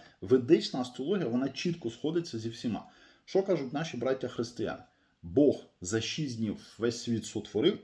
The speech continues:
і сьомий день відпочивав. Сам Бог відпочиває. І нам так само потрібно один день відпочивати.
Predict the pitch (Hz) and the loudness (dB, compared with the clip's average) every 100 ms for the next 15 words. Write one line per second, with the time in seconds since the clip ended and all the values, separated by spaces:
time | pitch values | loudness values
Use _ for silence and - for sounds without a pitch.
0 | 139 - - 143 175 190 151 101 95 110 | -4 -4 -2 0 2 2 0 0 -2 -2
1 | 175 185 82 113 165 - 127 - 131 117 | -4 -8 -6 -4 -4 -2 -4 -2 -2 -2
2 | - - - _ - - 156 131 95 92 | -4 -10 -20 _ -8 -4 -2 -2 0 2
3 | 156 - 101 - 104 - 110 87 - - | 2 0 -8 -8 -8 -2 0 0 -2 -12
4 | - 120 120 131 202 226 - - 123 101 | -4 2 4 4 2 -4 -6 -2 -2 -2
5 | - 143 180 156 101 95 131 147 117 127 | -6 -6 -4 -4 -6 0 0 2 -2 -2
6 | 117 117 - 92 - | -4 -8 -6 -6 -6